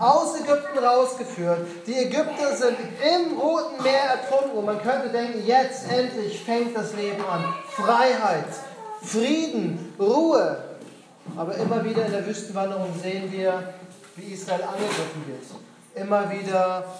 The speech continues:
kommen Feinde. Wenn Israel endlich ins Land einzieht, müssen sie sich verteidigen.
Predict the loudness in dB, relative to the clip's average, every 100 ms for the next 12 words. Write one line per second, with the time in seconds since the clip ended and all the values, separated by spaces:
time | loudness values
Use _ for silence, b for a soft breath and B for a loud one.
0 | -18 -20 -20 -6 -4 -2 -4 0 0 2
1 | -4 -6 -10 -18 -20 -20 _ _ _ -12
2 | -10 -8 -8 -2 0 0 -4 -6 -12 -8
3 | -2 -2 -2 -4 -4 0 0 0 -2 -4
4 | -4 -4 -4 -4 -4 -2 -4 -2 -4 -2
5 | -2 2 4 4 2 -4